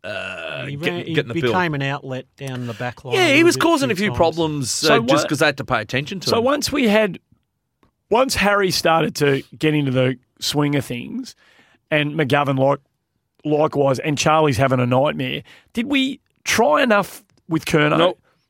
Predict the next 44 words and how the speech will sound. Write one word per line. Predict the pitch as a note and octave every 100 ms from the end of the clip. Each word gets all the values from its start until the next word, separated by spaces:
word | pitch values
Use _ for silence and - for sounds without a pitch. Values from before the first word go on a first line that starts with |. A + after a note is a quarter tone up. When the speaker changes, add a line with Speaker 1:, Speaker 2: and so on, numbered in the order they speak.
| -
Speaker 1:
Nope. | D#3+
Speaker 3:
Couldn't | F3+ F4
we | D#4
have | A#3
Speaker 1:
Should | G3+
have |
Speaker 3:
thrown | G3 F#3+
Speaker 1:
been |
Speaker 3:
him | F#3
Speaker 1:
thrown | F#3
Speaker 3:
on | E3
Speaker 1:
the |
ball. | D3+ E3 F#3
Speaker 3:
I'll |
throw | G3+ A#3+
him | A#3
on | E3+
the | C#3
ball. | F3 C#3+
Speaker 1:
Had | A#3 - -
to | G3
go | F#3+
Speaker 3:
Throw | F#3 D4
Speaker 1:
on |
the |
Speaker 3:
him | D4+
on | -
the |
Speaker 1:
ball. | G#3+ A3+
Speaker 3:
ball. | D3+
Speaker 1:
He | D#3
Speaker 3:
Like | C#3
Speaker 1:
had | A#3+ -
to | G#3
go | G3 F#3+
on | E3+
the |
ball, | D3+ E3 E3
Charlie, | - C3+ D#3+ F#3+
Speaker 3:
Yep. | F3+
Speaker 1:
because | D#3 E3+ C#3
you | E3
know | F3
why? | E3+ F#3 C#4+